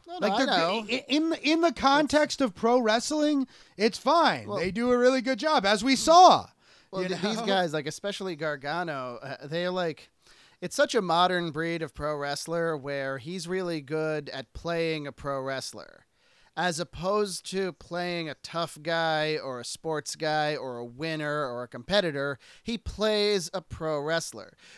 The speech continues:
Speaker 1: When we saw the empty arena match with, uh, Terry Funk, he came off as a madman. Johnny Gargano came off as, "I'm trying to play a madman," which you're, he's not. The first thing that, okay, so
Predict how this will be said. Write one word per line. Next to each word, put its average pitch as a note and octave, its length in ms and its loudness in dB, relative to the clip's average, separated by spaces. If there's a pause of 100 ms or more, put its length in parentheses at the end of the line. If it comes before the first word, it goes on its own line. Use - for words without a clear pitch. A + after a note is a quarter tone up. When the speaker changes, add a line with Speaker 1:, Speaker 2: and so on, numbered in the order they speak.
Speaker 1:
When E3+ 80 -4
we F#3+ 80 0
saw B3 180 0
the G3+ 100 0
empty F#3 280 -4
arena F3+ 360 -4
match D#3+ 440 -4
with, C#3 300 -8
uh, B2+ 200 -6
Terry E3+ 320 -4
Funk, E3+ 540 -2 (320)
he F3+ 100 -10
came F#3+ 220 -2
off E3+ 220 0
as D3+ 120 -6
a C#4 40 -6
madman. F3 760 -2 (280)
Johnny G#3 300 2
Gargano F3 1000 0 (320)
came F3 280 -6
off E3+ 320 -2
as, D#3 420 -4
"I'm E3 260 -6
trying F3+ 760 -2
to E3 140 -10
play E3+ 480 -4
a D#3+ 80 -4
madman," D3+ 840 -6
which C3+ 260 -14
you're, C#3 140 -10
he's C#3 320 -10
not. C3+ 360 -8 (460)
The F3+ 80 -10
first D4+ 320 0
thing C4 160 -8
that, G3+ 180 -6
okay, F#3 240 -4
so F#3 300 -4